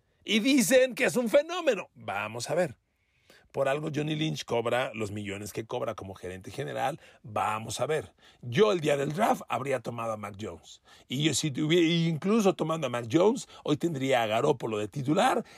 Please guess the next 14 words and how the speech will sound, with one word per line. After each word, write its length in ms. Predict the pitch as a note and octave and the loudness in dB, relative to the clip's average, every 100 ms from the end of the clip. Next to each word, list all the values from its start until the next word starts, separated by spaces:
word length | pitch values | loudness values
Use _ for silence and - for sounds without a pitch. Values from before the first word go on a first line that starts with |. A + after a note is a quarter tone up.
| - | -8
y 140 | C#3 | -2
a 60 | A#2 | 0
Mac 200 | C#3 A2+ | -2 0
Jones 380 | E3 F3+ A3 - | 4 4 2 -2
como 220 | C#3 G#2 | -4 -4
alternativa. 680 | G#2+ G#2+ G#2 G2 G2 E2 - _ _ _ _ _ - | -6 -10 -12 -12 -12 -12 -20 _ _ _ _ _ -2
Garoppolo 420 | G#3+ B3 A#3+ B3 | 4 4 4 4
ya 80 | A#3+ | 4
llevó 200 | A#3+ B3 | 4 0
al 80 | |
equipo 260 | A3 A3 B3+ | 2 2 2
al 80 | A3 | 0
Super 180 | G3+ A3+ | 0 4
Bowl. 400 | B3 F4 F#3 | 4 4 -4